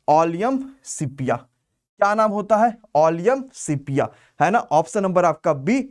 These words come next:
यानी Oleum sepia is the right answer of the question। ये प्याज का वैज्ञानिक नाम होता है। एकदम परेशानी, कोनो दिक्कत नहीं ना, सबको समझ में आ गया?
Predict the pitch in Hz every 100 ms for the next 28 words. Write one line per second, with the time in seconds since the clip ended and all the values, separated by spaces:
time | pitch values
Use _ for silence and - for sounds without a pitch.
0 | 151 165 185 - 147 170 226 226 160 156
1 | 185 170 156 143 180 196 170 170 143 135
2 | 147 208 226 - _ 160 170 - 156 175
3 | 170 202 190 143 139 143 151 131 131 131
4 | 123 120 113 - _ - 170 160 220 208
5 | 208 202 202 214 - 165 185 208 202 -
6 | 208 175 170 190 214 - 170 196 202 190
7 | 190 196 185 226